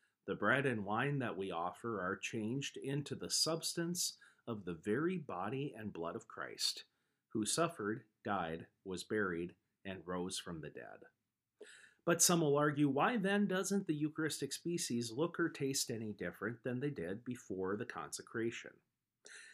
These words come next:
That's because the kind of change that occurs in the Eucharist is rarely, if ever, manifest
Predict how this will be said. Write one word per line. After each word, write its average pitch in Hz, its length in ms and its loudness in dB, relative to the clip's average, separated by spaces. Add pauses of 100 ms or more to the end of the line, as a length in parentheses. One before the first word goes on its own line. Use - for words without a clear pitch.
(240)
That's 135 180 2
because 196 360 4
the 151 60 0
kind 208 380 0
of 214 100 0
change 117 420 -2
that 98 160 -4
occurs 170 480 4
in 104 100 -6
the 87 80 -4
Eucharist 90 640 -6 (440)
is 143 220 0
rarely, 147 720 4
if 123 240 -6
ever, 160 340 4
manifest 110 920 0